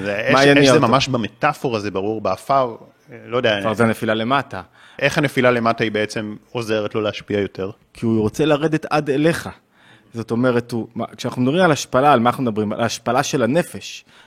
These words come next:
Speaker 2: נפש היא מרום מעלתה, ממקור חיות. עכשיו, כשמישהו מגלה רגש, הרי רגש זה החולשה שלי פחות או יותר, המעלה של האדם, זה השכל שלו. אנחנו לא מדברים על מעלת האדם, האישיות זה לא המעלה שלי. האישיות זה החולשה שלי, זה המקום החלש שלי יותר בנפש.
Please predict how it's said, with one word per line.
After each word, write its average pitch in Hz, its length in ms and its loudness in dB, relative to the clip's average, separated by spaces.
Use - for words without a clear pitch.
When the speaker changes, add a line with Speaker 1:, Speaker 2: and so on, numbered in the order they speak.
Speaker 2:
נפש - 360 -6
היא 139 140 0
מרום 120 500 2
מעלתה, 113 400 2
ממקור 110 460 0
חיות. 101 400 -6
עכשיו, 120 240 -8
כשמישהו 190 340 0
מגלה 139 340 6
רגש, 147 640 0
הרי 110 140 -8
רגש 156 280 -4
זה 143 80 4
החולשה 135 340 0
שלי 156 200 -2
פחות 104 260 -10
או 98 40 -8
יותר, 95 220 -10
המעלה 117 460 4
של 113 200 0
האדם, 101 420 -2
זה 127 60 -2
השכל 220 280 2
שלו. 110 240 -8
אנחנו 156 320 -4
לא 165 140 4
מדברים 190 300 6
על 135 80 6
מעלת 127 480 4
האדם, 107 340 2
האישיות 156 420 -2
זה 160 80 -2
לא 190 120 6
המעלה 160 420 2
שלי. 107 220 -10
האישיות 151 280 -2
זה 170 80 4
החולשה 160 400 4
שלי, 104 260 -4
זה 104 100 -6
המקום 139 280 -2
החלש 180 340 2
שלי 151 140 -4
יותר 113 220 -4
בנפש. 104 540 -6